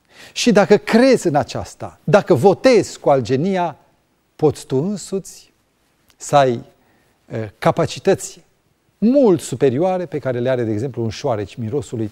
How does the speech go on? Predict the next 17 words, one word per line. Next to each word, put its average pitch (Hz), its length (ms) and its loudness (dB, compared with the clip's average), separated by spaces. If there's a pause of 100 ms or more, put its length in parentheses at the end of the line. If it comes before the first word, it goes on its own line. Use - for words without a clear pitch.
extraordinar 104 520 -10
teribil. 98 420 -18 (1080)
În 208 140 8
septembrie 294 460 4
două 233 220 4
mii 190 120 2
șapte, 135 800 -2 (680)
eh, 160 220 2 (800)
Institutul 202 680 0
pentru 160 260 -2
Fertilizare 170 800 0 (100)
Umană 165 460 2
și - 180 -6
Embriologie, 131 680 -2
sau - 360 -10
Autoritatea 120 880 0 (520)
eh, 110 200 -6